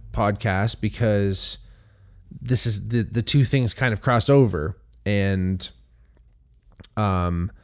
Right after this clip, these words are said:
they're trying to get the Hitler Youth to go and kill this German scientist who is also being recruited by the Americans for Operation Paperclip. Um, at this point,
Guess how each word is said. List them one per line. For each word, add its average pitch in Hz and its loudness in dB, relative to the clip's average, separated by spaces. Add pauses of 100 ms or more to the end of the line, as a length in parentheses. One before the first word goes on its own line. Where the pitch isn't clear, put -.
(1700)
they're 110 0
trying 127 2
to 120 -2
get 117 0
the 113 2
Hitler 120 2
Youth 113 2
to 117 -2
go 107 2
and 101 0
kill 131 4
this 113 0
German 110 0
scientist 110 0
who 110 0
is 95 0 (120)
also 120 4
being 107 2
recruited 120 2
by 101 2
the 107 -2
Americans 101 -2
for - -2
Operation 90 -4
Paperclip. - -4 (1300)
Um, 101 2 (1120)
at 117 0
this 156 6
point, 139 2